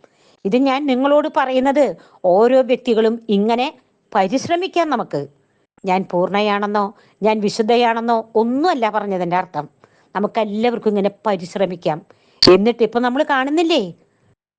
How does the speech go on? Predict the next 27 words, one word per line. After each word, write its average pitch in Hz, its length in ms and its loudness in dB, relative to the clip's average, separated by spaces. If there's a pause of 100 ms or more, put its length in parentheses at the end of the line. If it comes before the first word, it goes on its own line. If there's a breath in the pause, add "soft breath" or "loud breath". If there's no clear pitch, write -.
കാലം 185 500 -2
തെറ്റിയുള്ള 247 480 2
മഴ, 214 360 -2 (480)
കാലം 165 280 -2
തെറ്റി 233 240 0
ഇടിമിന്നലേ, 254 680 2 (280 loud breath)
എന്തെല്ലാം 214 640 -2
കാണുന്നു. 190 440 -4 (220 soft breath)
ആ 196 80 0
വയനാട്ടിൽ 208 540 -2
സംഭവിച്ചത് 262 560 0
കണ്ടില്ലേ? 294 520 -2 (380 soft breath)
ഒരു 180 220 2
നിമിഷം 214 600 0
മതി 196 340 -2 (260 soft breath)
കർത്താവ് 202 380 -2
ഒരു 208 220 4
ഭൂമി 208 360 0
കുലുക്കം 226 380 0
പോലെ 214 260 2
വരുത്തി 196 480 -2 (240 soft breath)
ഇത് 190 200 0
മുഴുവൻ 190 480 0 (100)
കീഴ്മേൽ 180 380 0
മറിയാൻ. 160 440 -4 (560 soft breath)
അപ്പൊ 170 200 -4
നമ്മൾ 202 520 2